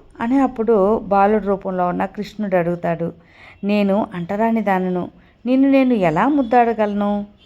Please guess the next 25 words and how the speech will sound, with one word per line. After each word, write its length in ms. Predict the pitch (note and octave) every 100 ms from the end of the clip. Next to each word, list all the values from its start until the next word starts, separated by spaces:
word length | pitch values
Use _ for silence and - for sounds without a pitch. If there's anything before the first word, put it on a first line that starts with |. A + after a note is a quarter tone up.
| -
అనగానే 760 | F3 F3 F3+ G#3 D#4+ D#4+ G3 - - - -
అవ్వ 280 | G3+ G3+ D4 A#3 G#3 A3
అలా 140 | G3+ G3+
అంటుండగానే 840 | F#3+ F3 F3+ A#3 A#3+ A3+ A3 G#3
బాలుడు 560 | F3 E3+ E3 G#3 G3+ G3
ఇలా 280 | F#3 F3+
అంటూ 600 | E3+ E3 F#3 A3+ F#3 G#3 - - - -
అవ్వ 200 | G3+ G3+
ఒడిలో 440 | B3+ G#3 E3+ F3 A#3+
వాలిపోయాడు. 880 | C4 G3 G3 F#3+ F3 F3 D#3+ D#3+ - _ _ _
అవ్వను 360 | G#3+ A3 D4 D4+
ముద్దాడాడు, 800 | G3+ F3 F#3 G#3+ F#3+ F3+ F3+ G#3
మెడ 280 | G3 F3 G3+ A3+
చుట్టూ 300 | A3 B3 B3+
తన 220 | A#3+ G3
చిట్టి 380 | F3+ F#3+ - B3+
చేతులతో 420 | A#3 G3+ F#3 F3 B3
చుట్టేశాడు. 840 | B3 F#3 - G3 F3+ F3 E3 E3+ - _ _ - - - -
"అయ్యో 300 | F#3+ F#3+ A3
కన్నా, 460 | G#3 F#3+ G3 F#3+ F#3+ - -
ఏంటిది? 480 | G3 A3 C4+ C4+ A3
ఎవరిని 500 | A3 G3+ G3 G#3 G#3 G3+
చూస్తే 260 | A3 A3 C4
ఎంత 260 | G#3+ G#3
గొడవ 320 | G#3 F#3+ A3